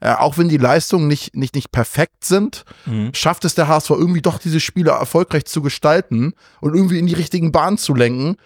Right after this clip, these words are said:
Speaker 1: durch die richtigen Aktionen in den richtigen Phasen, wie du es eben auch schon gesagt hast, mit der Fünferkette am Ende.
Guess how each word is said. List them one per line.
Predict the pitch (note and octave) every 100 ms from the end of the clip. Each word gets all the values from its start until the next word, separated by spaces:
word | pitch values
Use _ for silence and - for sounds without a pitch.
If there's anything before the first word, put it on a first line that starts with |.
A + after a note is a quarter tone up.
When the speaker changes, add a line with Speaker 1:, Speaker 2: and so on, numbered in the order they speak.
| _ -
Speaker 1:
durch | C#3
die | C#3+
richtigen | C#3+ F#3 - E3 D3+
Aktionen | D3 - E3 D#3+
in | D3+
den | D3+
richtigen | D#3 - D3 C3
Phasen, | F3 F#3 F#2+ F2 -
wie | B2+
du | B2+
es | C#3
eben | C3+
auch | C3+
schon | - D3
gesagt | E3 F#3
hast, | C3 -
mit | A#2
der | -
Fünferkette | D3+ B2 - C3 B2+
am | A2+
Ende. | - C#3 C#3+